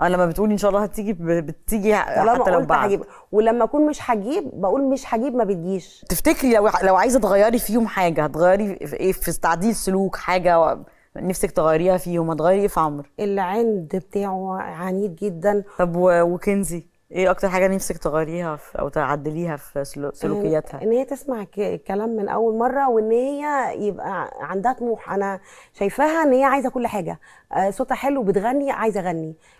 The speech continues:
Speaker 2: آه، باليه، باليه. تمثيل، تمثيل. يعني مش راسية على حاجة.
Speaker 1: ما هي لسه برضو صغيرة يا ماما، برضو إنها تبقى راسية على حاجة دي.
Speaker 2: بس لازم يبقى عندها طموح، يعني لازم نشتغل على حاجة
Speaker 1: تركز فيها
Speaker 2: نقويها.
Speaker 1: أكتر.
Speaker 2: لكن إحنا شغالين في كل الاتجاهات دلوقتي.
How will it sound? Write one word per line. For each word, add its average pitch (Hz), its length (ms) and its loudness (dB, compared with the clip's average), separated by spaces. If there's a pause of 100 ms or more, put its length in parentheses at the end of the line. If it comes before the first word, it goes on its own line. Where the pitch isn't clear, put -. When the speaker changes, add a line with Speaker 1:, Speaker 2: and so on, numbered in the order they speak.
Speaker 2:
آه، - 100 -4
باليه، 208 440 0
باليه. 180 380 2 (320)
تمثيل، 208 400 -2
تمثيل. 214 340 -2
يعني 202 340 2 (300)
مش - 360 -8
راسية 247 280 0
على 180 160 0
حاجة. 156 300 -6 (280)
Speaker 1:
ما 160 100 2
هي 175 100 6
لسه 277 260 2
برضو 285 240 2
صغيرة 247 440 4
يا 262 60 2
ماما، 277 260 2
برضو 254 300 2
إنها 254 140 2
تبقى 214 320 4
راسية 269 240 2
على 214 160 4
حاجة 233 340 2
دي. 226 200 -2
Speaker 2:
بس 226 180 0
لازم 285 240 2
يبقى 208 160 2
عندها 214 320 2
طموح، 220 360 0
يعني 175 180 0
لازم 226 220 0
نشتغل 220 480 0
على 185 180 0
حاجة 262 480 0 (400)
Speaker 1:
تركز 208 420 2
فيها 220 200 6
Speaker 2:
نقويها. 196 220 2
Speaker 1:
أكتر. 143 160 -2 (200)
Speaker 2:
لكن 208 280 2
إحنا 269 400 4
شغالين 240 360 2
في - 120 -6
كل 285 160 0
الاتجاهات 214 460 0
دلوقتي. - 560 -6